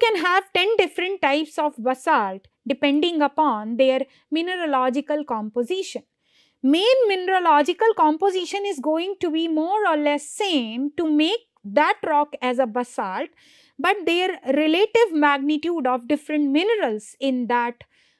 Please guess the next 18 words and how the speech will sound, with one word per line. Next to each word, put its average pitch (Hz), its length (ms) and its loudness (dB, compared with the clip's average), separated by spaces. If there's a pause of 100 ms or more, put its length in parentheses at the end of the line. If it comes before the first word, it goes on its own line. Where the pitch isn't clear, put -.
(160)
uh, 226 100 -10
particular 294 500 0
type 247 360 -2
of 220 220 -10
rock, 262 400 2 (280)
it 311 200 -8
may 359 340 2
m-, 320 200 -2 (440)
make 302 640 0 (160)
different 381 600 0 (100)
types 294 460 -4
of 214 320 -10 (220)
basalt 196 520 -8 (360)
or 311 220 6
maybe 262 460 2
any 320 300 0
other 226 260 -4 (480)
rock. - 460 -8